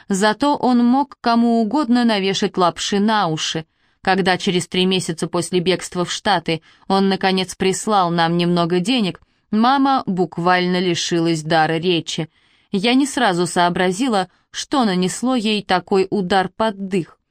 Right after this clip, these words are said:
Деньги были отправлены не с какого-то роскошного флоридского курорта типа Майами,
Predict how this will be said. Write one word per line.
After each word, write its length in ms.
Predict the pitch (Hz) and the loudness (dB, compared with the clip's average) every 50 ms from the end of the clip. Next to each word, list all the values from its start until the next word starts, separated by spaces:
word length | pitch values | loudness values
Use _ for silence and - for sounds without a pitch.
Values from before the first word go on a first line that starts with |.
| _ _ _ _ _ - | _ _ _ _ _ -2
Деньги 520 | 190 165 180 214 220 233 233 220 196 226 | -2 0 2 2 2 2 2 2 0 0
были 220 | 196 190 214 196 | 0 0 0 2
отправлены 800 | 190 180 180 - - - 185 175 160 160 170 180 185 214 247 247 - _ _ _ _ - | 2 0 -2 -4 -4 -2 0 2 2 2 0 0 0 0 0 -2 -4 _ _ _ _ 0
не 120 | 226 247 | 0 0
с 80 | 240 - | 0 0
какого-то 480 | - 254 247 - 311 320 339 - 285 247 | -2 -4 -2 0 -2 -2 0 0 0 0
роскошного 840 | 214 208 - - - - 180 175 170 - - 202 185 185 185 180 - | 0 -2 -4 -6 -4 -2 -2 -2 -2 -2 -2 0 2 2 2 0 0
флоридского 720 | - - 208 208 196 190 196 180 - - - 220 208 214 226 | -4 -2 0 0 0 0 0 -2 -4 -4 -2 0 0 0 -2
курорта 540 | - 285 294 294 294 247 196 180 - 175 | -2 -4 -2 -2 0 -2 -2 -2 -2 -2
типа 280 | 175 - 180 160 - 170 | -2 -2 -2 0 0 0
Майами, 640 | 175 175 180 185 180 190 175 156 156 160 160 156 | 2 2 2 2 2 2 2 2 2 0 0 -2